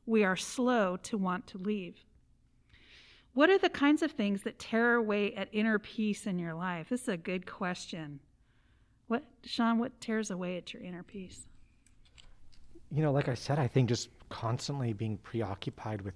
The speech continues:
Speaker 2: things to do, places to go, and, you know, your, your schedule gets filled up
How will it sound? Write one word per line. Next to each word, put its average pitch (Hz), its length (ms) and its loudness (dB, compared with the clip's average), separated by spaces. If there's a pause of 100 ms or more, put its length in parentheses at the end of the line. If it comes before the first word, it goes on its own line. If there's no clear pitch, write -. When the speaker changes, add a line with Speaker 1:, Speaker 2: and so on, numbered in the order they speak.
Speaker 2:
things 107 300 -2
to 101 100 -8
do, 104 260 0
places 110 440 -6
to 107 80 -6
go, 107 420 -2
and, 98 180 -4 (520)
you 123 80 0
know, 113 60 0
your, 104 180 -4 (120)
your 101 120 -6
schedule - 640 -6
gets 101 240 -6
filled 104 340 -6
up 101 200 -4